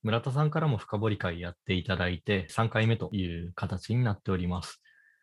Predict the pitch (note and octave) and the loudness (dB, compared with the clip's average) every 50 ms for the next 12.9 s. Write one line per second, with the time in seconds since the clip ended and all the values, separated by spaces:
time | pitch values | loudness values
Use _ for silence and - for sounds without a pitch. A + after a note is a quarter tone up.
0 | _ - G3 F3 B2 G2 G#2 C#3+ E3+ E3 - G3+ G3+ G3 - A3 G#3+ E3+ G#2+ F#2 | _ -2 0 2 2 2 2 2 2 0 2 2 0 0 0 0 0 0 2 0
1 | F2+ F#2 F2 F2+ B2 D3+ D3 C3+ G2 F2+ - _ - - - A#2+ C3 C#3 - C3+ | 0 0 0 0 0 0 0 0 -4 -6 -6 _ -12 -8 -4 -2 -2 0 2 0
2 | G#2 - - F#2+ F2 E2 F#2 F2 E2+ D#2 F2 F#2+ F#2 F2 - - - F#2+ F2 - | 0 0 -2 -4 -4 -2 -2 -4 -2 -2 -2 -2 -2 -2 -4 -6 -8 -8 -8 -6
3 | - G2+ F#2+ E2+ - G#2 G2 G2+ G2 G2 F#2+ - - B2 A2 F#2+ - - B2+ C3 | -2 -2 -2 0 0 -2 -2 0 0 -2 -2 0 0 0 0 -2 -2 -2 0 2
4 | C#3 C3+ - - - B2+ D#3 E3 E3 E3+ D#3 A#2+ A2+ C3+ D#3 C3+ G#2 F2 - - | 2 2 0 -2 -2 0 2 2 2 2 2 2 4 4 4 4 2 2 -2 -6
5 | - - - F#2 F2 F2+ F2+ F2 - - G2+ F#2+ F2+ E2+ - - _ _ _ _ | -8 -6 -4 -4 -2 -2 -2 -4 -2 0 0 0 0 0 -2 -8 _ _ _ _
6 | - F#2+ G#2 G#2 G#2 - - G2 - - G2 F#2 F2+ G2 A2 A2 G2 F#2 F#2 F#2+ | -6 -2 0 0 0 0 -2 -4 -2 -2 0 0 2 4 4 4 4 4 2 2
7 | G2 F#2+ F#2+ F#2+ - B2 C#3 B2+ A2+ A2+ B2 C3+ C#3+ D3+ C#3 G#2+ E2+ F2 F#2 F#2+ | 2 4 2 2 2 2 2 4 4 4 4 4 4 4 4 2 0 0 2 2
8 | G2 G2 F#2+ F#2 F#2+ F2+ E2 G#2 G2+ G2+ G2+ - - - G#2 F#2 E2+ F2 F#2 F#2+ | 2 2 0 0 -2 -2 0 0 0 0 -2 -4 -2 0 0 0 0 0 0 0
9 | F2 F2 F#2+ F#2+ F#2 F2 - - F#2+ F#2 G#2 A2+ G#2 - B2 A#2+ A#2 C3 C3 C3+ | 0 -2 -4 -4 -6 -4 -4 -2 0 2 2 2 2 2 0 0 2 4 4 6
10 | D3 D3+ C3 G#2 - - F2+ F2 - G2 F#2+ G2 G2+ - A2 G2+ F2+ - - F2+ | 6 6 4 2 0 -4 -6 -4 -2 0 0 0 2 2 2 2 2 0 -4 -8
11 | - _ - G#2+ G2 - G#2 G2+ F#2+ F#2+ F#2 - - - - F2+ - - - A#2 | -8 _ -8 -6 -4 0 0 0 0 0 -2 -6 -6 -8 -8 -8 -6 -4 -2 -2
12 | A#2 F#2+ A2 G2+ G2 - - G2 G2+ G2 G2 - - - F2 - - | 0 0 0 0 0 0 0 0 0 0 0 -2 -4 -4 -4 -4 -8